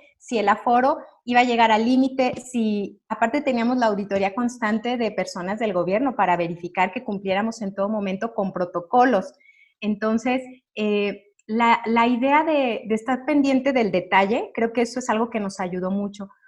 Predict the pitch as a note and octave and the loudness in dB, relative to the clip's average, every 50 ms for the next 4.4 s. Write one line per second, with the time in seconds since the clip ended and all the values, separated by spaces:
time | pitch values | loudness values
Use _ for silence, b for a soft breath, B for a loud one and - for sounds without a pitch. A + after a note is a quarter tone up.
0 | b b b _ - A3 G#3+ G#3+ G#3 G3 G#3+ - A3 G#3+ G#3 G#3 G3+ G3+ G3+ G3 | b b b _ -2 0 2 2 0 -2 -6 -4 -2 0 0 0 0 0 0 -2
1 | F#3+ F3+ - - _ _ _ _ _ _ _ _ _ _ _ _ - A3+ A#3 A#3+ | -2 -4 -6 -10 _ _ _ _ _ _ _ _ _ _ _ _ -4 0 0 0
2 | A#3+ - - B3+ B3+ B3+ C4 C#4 D4 C#4+ - - B3+ A#3+ A3 A3 A3 A#3 A#3+ C4 | 0 0 -2 -2 0 2 2 0 0 0 -2 -4 -2 -2 -2 0 0 0 0 0
3 | C#4 - B3+ A3+ A3 - A#3+ A#3 A3+ A#3+ B3+ B3+ B3 A#3 A#3 A#3+ A#3+ A#3+ A#3 A3 | 0 -2 -2 -2 -2 -2 -2 -2 -2 2 2 2 2 2 0 0 0 0 0 0
4 | G3 G3 F#3+ F3+ G3 A3 - - | 2 2 2 4 4 2 0 -2